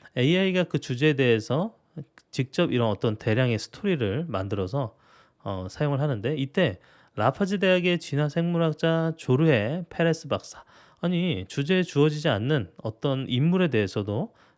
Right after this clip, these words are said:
이렇게 가짜 스토리를 만들어내고요. 그리고 과학자들이 이 기괴한 생물들이 조사만 하는 동안 이 생물들이 꽤 규칙적인 영어를 구사하는 것을 발견했다. 뭐, 라페즈는 예를 들어 그들이 방언이나 변주법 같은 공통의 언어를 가지고 있다는 것을 알 수 있다고 말했다.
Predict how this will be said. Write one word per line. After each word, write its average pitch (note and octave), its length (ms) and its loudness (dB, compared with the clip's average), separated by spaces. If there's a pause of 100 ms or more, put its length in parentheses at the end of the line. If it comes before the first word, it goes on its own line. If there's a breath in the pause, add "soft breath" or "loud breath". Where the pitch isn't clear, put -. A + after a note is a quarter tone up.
이렇게 G#2+ 240 -6
가짜 - 340 -2
스토리를 E3+ 420 -4
만들어내고요. G#2 800 -4 (680 loud breath)
그리고 D3+ 420 0
과학자들이 C#3 760 2
이 - 20 -4
기괴한 B2 480 0
생물들이 D3+ 720 0 (100)
조사만 B2 640 0
하는 D#3 200 -2
동안 A#2 220 -2
이 A2+ 80 -2
생물들이 C3 400 -4
꽤 - 40 -12
규칙적인 C#3 380 -4
영어를 G#2+ 240 0
구사하는 G#2+ 320 -4
것을 A#2 160 -6
발견했다. C3 600 -4 (600 soft breath)
뭐, C3 460 -2
라페즈는 A2 920 0
예를 G#2 260 -2
들어 C3 380 -2
그들이 A2 300 -4
방언이나 G#2+ 500 -4 (300 soft breath)
변주법 G#2+ 400 -4
같은 A2+ 260 -4
공통의 D3 400 -4
언어를 B2+ 180 -4
가지고 A2+ 200 -2
있다는 G#2 180 -6
것을 G#2 180 -6
알 A#2+ 120 -4
수 - 100 -12
있다고 E3 160 -4
말했다. G2+ 320 -6